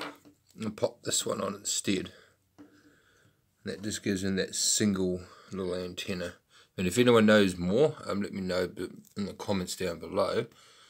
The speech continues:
And that one goes back on there. But there's also the aerial here comes up. Very cool. And the gun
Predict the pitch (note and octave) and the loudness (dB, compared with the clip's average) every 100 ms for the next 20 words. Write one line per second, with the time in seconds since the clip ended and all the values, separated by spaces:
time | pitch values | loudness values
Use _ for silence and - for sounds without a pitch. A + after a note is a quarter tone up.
0 | - - - - - - _ G3 G2 F#2 | -20 -20 -20 -20 -20 -20 _ -18 -10 -6
1 | G2 G#2+ A2+ G#2+ F2+ F2 - C#2 - F#2 | -2 -2 -2 -4 -4 -6 -6 -8 -8 -8
2 | F#2 F#2 F#2 D3+ D#3+ _ _ _ _ _ | -4 -2 0 0 -2 _ _ _ _ _
3 | _ _ _ _ _ _ _ _ _ - | _ _ _ _ _ _ _ _ _ -20
4 | - - - _ - A2 G2+ A#2 A2 A#2 | -20 -20 -20 _ -10 -6 -2 -2 -2 -2
5 | G2+ G2+ G#2 G2+ G2+ B2 B2 - - B2 | -2 -2 -2 -2 -4 -4 -6 -8 -6 0
6 | F3 - _ _ _ _ _ _ _ _ | 0 -2 _ _ _ _ _ _ _ _
7 | - A2 F2 - A#2 D3 D3 - _ - | -14 -10 -10 -6 -2 -2 -4 -16 _ -12
8 | - - F#2 F2 F2 F#2+ G2+ F#2 | -12 -10 -10 -4 0 2 2 0